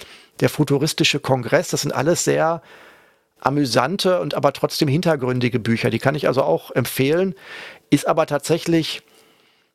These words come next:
so ein bisschen das Schmunzeln der sechziger Jahre, sag ich mal so, auch drin. Also es muss halt klar sein, dass das jetzt nicht so eine, äh, aktuelle Science-Fiction ist,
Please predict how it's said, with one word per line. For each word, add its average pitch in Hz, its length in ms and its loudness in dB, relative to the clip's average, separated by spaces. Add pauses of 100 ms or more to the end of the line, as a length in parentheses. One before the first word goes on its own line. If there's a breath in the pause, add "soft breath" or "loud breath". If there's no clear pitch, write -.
(140)
so 139 80 2
ein 147 60 0
bisschen 165 240 2
das 143 140 2
Schmunzeln 165 460 0
der 151 100 2
sechziger 147 480 0
Jahre, 139 340 0
sag 120 160 0
ich 120 120 -6
mal 127 100 4
so, 117 120 0
auch - 180 0
drin. 123 240 0
Also 123 140 0
es - 120 -4
muss 143 180 0
halt 143 160 0
klar 143 280 0
sein, 143 140 0
dass 139 120 -4
das 135 180 0
jetzt - 240 -4
nicht 139 160 0
so 147 100 0
eine, 131 280 0 (540 loud breath)
äh, 131 400 0 (1000)
aktuelle 147 440 -2
Science-Fiction 131 640 -4
ist, - 220 -6